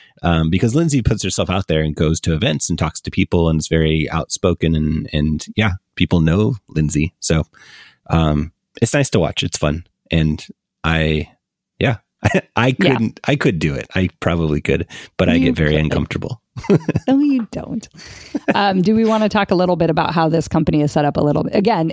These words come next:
Speaker 2: in a different place,
Speaker 1: Oh,
Speaker 2: made
Speaker 1: yeah.
Speaker 2: different choices.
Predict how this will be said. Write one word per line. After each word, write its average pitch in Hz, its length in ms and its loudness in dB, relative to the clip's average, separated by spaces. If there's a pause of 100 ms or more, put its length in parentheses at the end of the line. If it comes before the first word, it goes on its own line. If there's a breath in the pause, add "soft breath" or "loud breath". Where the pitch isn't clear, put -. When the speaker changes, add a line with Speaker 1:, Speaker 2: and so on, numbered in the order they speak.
Speaker 2:
in 196 180 2
a 202 80 2
different 185 300 0
place, 156 340 0
Speaker 1:
Oh, - 80 -4
Speaker 2:
made 170 160 4
Speaker 1:
yeah. 147 80 4
Speaker 2:
different 151 320 -2
choices. - 560 -2